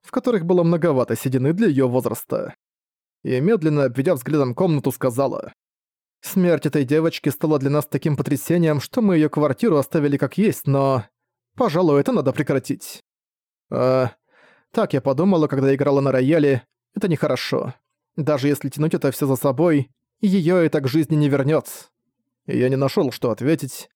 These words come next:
и тоже обвел взглядом комнату. Среди фигурок динозавров на полке велоцираптор,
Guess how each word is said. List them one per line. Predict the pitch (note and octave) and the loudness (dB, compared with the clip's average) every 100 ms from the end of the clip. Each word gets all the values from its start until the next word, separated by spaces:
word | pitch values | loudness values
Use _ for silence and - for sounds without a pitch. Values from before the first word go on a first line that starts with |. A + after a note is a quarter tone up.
| _ _ _ | _ _ _
и | - C3+ | -4 -2
тоже | C#4 D3 C#3 | 0 2 0
обвел | A#2+ E3+ | 0 0
взглядом | C3+ D3 C3+ B2 | 0 -2 -2 -2
комнату. | D3 B2+ F#2 - G1+ G1+ - _ _ _ _ _ _ | -2 -2 -4 -8 -8 -8 -12 _ _ _ _ _ _
Среди | - B2+ B2+ A#3+ | -10 -4 -2 -2
фигурок | - C3+ F#3 D3+ | -2 0 0 0
динозавров | C3+ B2+ A#2 A#3+ G3 C#3 | 0 0 0 0 0 -2
на | C3 | -4
полке | - E3 D3 B2+ | 0 0 2 0
велоцираптор, | B2+ A#2 B2+ F3 - D3 C3+ | 0 -2 0 0 0 -2 -2